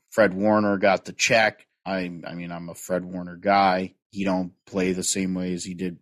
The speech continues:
prior to that check. He doesn't have that same heart as, uh, Patrick Willis did. Uh, the secondary now is kind of getting straightened out.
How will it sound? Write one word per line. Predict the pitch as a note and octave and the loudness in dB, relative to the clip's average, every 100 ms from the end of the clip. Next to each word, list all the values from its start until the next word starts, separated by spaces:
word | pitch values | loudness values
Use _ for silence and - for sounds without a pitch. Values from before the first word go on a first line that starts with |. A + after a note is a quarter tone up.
| _ | _
prior | F#2+ F#2 F#2+ | 0 2 2
to | F#2 | -2
that | F#2 F#2 | -2 -2
check. | - G2 F#2 F#2 _ _ | -2 -2 -2 -4 _ _
He | G2+ | -2
doesn't | F#2+ F2+ | -2 0
have | F#2+ F#2 | -2 -2
that | F#2 F2 | -2 -4
same | - G2+ F#2+ F#2+ | -4 -2 -2 -2
heart | - G2 F#2+ - _ - | 2 2 2 -4 _ -8
as, | F#2+ F2+ F2+ - | -6 -4 -4 -4
uh, | F2+ F2+ | -4 -6
Patrick | - G2 F2+ F#2 E2+ | 0 0 2 -2 -2
Willis | G2 G2 F#2+ - | 2 2 2 -2
did. | G2 F#2+ F#2+ F#2+ _ - | -2 -2 -2 -6 _ -8
Uh, | F#2+ F2+ F2+ F2+ F2 F2 E2+ _ | -6 -4 -4 -4 -6 -10 -14 _
the | G2+ | -2
secondary | - A2 G2+ G#2 G2 G2+ G2 G2+ | 2 4 2 2 4 4 4 4
now | G2 G2 G2 | 2 2 2
is | G2 - | 0 -4
kind | G2+ G2+ F#2+ | -2 -2 -2
of | F#2 F2+ | -4 -4
getting | G2 F#2+ F#2+ F#2 | -4 -2 -4 -6
straightened | - - G#2 G2 D#2+ | -8 -2 0 0 0
out. | G2 G2+ G2+ | 2 4 2